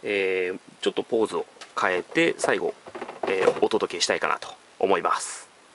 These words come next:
はい、えー、ポージング撮ったのはこんな形です。やはりですね、あの、足がこう曲がらないとか、交換用の専用パーツ使ったりとか、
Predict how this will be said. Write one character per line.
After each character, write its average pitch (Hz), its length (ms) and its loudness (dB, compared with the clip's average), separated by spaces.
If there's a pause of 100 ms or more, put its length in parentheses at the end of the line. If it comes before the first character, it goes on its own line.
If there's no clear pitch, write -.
(240)
は - 120 -2
い、 165 100 -4 (140)
え 92 460 2
ー、 - 60 -6
ポ - 120 -2
ー 123 40 2
ジ 113 80 0
ン 117 40 2
グ 107 80 0
撮 117 100 -4
っ - 20 -14
た - 100 -4
の 80 100 -4
は 80 80 -4
こ - 120 0
ん 110 40 2
な 110 100 2
形 98 320 -2
で 113 100 4
す。 - 160 -10 (540)
や 117 100 0
は 196 80 4
り 190 80 0
で 104 100 4
す 87 100 -4
ね、 87 200 0
あ 98 120 2
の、 85 200 -2 (120)
足 123 320 0
が 156 120 2
こ - 140 -2
う - 20 -6
曲 95 220 2
が 117 120 2
ら 117 120 2
な 113 140 2
い 95 80 -2
と - 100 -8
か、 - 220 -4 (420)
交 127 200 2
換 117 180 2
用 110 160 2
の 104 100 0
専 107 220 0
用 110 120 4
パ 104 180 2
ー 98 40 -2
ツ - 120 -10
使 - 200 -2
っ - 20 -2
た - 160 -8
り 73 100 -8
と - 100 -10
か、 120 240 -2